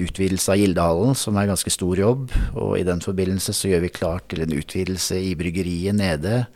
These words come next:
som da blir neste prosjekt der. Og så har vi, eh, vinkjelleren rett under her vi sitter nå. Der har vi, holder vi på å bygge sånn at man kan ha middag der nede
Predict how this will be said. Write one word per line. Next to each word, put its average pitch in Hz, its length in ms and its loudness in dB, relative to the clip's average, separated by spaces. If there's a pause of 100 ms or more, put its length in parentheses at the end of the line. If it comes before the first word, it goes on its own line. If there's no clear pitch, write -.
(540)
som - 180 -6
da 98 140 2
blir 90 140 2
neste - 280 0
prosjekt - 380 -4
der. 120 420 4
Og 95 140 -2
så 98 180 -2
har 92 240 0
vi, 92 380 0
eh, 87 680 -4
vinkjelleren 95 800 0
rett 85 220 -4
under 92 200 0
her 92 60 0
vi 92 60 -2
sitter 95 320 -2
nå. 120 240 4
Der 98 240 2
har 95 140 2
vi, 90 360 0 (600)
holder 107 160 8
vi 101 100 6
på 95 320 4
å 90 40 0
bygge 87 440 0
sånn 87 240 0
at - 160 -6
man 90 140 -2
kan 87 300 0
ha 92 120 2
middag 90 340 2
der 98 120 4
nede 90 260 0